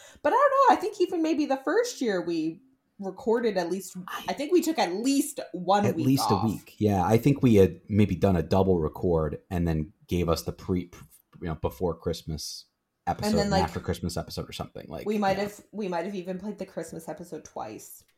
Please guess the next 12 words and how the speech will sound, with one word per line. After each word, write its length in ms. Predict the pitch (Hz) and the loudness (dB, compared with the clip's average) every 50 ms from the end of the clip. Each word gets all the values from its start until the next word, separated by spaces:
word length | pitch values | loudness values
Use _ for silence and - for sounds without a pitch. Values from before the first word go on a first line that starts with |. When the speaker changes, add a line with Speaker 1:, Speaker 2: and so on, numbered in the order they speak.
| _ _ - - - | _ _ -20 -18 -4
Speaker 2:
That 340 | 127 113 131 147 175 196 - 139 107 113 | 4 10 10 12 12 10 8 2 -2 0
year 520 | 135 143 131 98 85 80 80 78 76 - _ _ _ _ _ _ - | 2 4 6 6 6 6 4 2 0 -4 _ _ _ _ _ _ -12
was 480 | 98 95 92 107 117 120 120 120 117 117 | -8 0 4 6 6 8 6 6 6 4
an 100 | 107 101 - | 2 2 2
unusual 720 | 110 107 107 104 98 87 87 92 101 107 98 101 104 98 92 | 2 2 4 4 2 2 2 2 2 2 2 2 2 0 2
one 280 | 87 95 92 87 85 85 | 2 2 0 0 0 0
where 160 | 85 87 85 | 0 0 2
there 180 | 87 98 98 | 4 4 4
was, 240 | 90 90 92 87 - | 4 4 2 2 2
like, 240 | 95 87 85 - - | 0 -2 -2 -2 -4
more 460 | 87 87 90 90 90 87 92 92 87 | -2 0 0 0 0 0 0 0 -2
space 840 | - - - - - - 95 90 85 82 87 - - - - - | -2 -6 -8 -10 -4 -2 0 0 0 -2 -6 -8 -10 -10 -10 -12